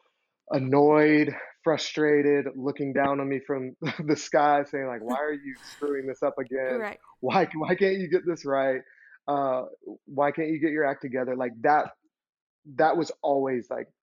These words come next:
Speaker 1: just that image that I had of God. And, you know, I would say that I still, as an adult, I still have to kinda, like,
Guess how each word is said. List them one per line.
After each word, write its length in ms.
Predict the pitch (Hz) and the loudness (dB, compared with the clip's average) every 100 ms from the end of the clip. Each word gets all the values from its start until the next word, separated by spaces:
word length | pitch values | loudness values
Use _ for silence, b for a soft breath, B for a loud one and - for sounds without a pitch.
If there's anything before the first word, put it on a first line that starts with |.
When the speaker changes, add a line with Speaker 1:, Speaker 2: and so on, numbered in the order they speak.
| 113 | -8
Speaker 1:
just 200 | 123 123 | -6 -4
that 120 | 131 - - | -6 -6 -2
image 400 | 156 131 110 - - | 0 0 -4 -8 -4
that 160 | 135 120 | -2 0
I 80 | 110 | -2
had 220 | 120 113 _ b b - | -4 -6 _ b b -6
of 180 | 120 | -4
God. 340 | 139 120 113 - _ _ _ _ _ _ _ _ | 0 2 0 -6 _ _ _ _ _ _ _ _
And, 360 | - 151 147 131 B B B B | 2 4 4 0 B B B B
you 140 | 175 202 | 2 4
know, 100 | 147 | 4
I 180 | 147 208 | 4 4
would 160 | 196 | 4
say 100 | 160 | 2
that 140 | 139 139 | 2 0
I 80 | 139 | -2
still, 760 | - - 156 156 156 147 139 _ _ - | -8 -4 0 0 0 -2 -6 _ _ -10
as 120 | 143 131 | -8 -8
an 80 | 120 | -10
adult, 560 | 104 147 160 143 - _ _ _ _ _ | -6 0 2 2 -2 _ _ _ _ _
I 80 | 160 | -6
still 200 | - 185 | 0 2
have 120 | 143 | 2
to 60 | - | -2
kinda, 280 | - 143 131 | -6 -2 -2
like, 160 | 117 | -4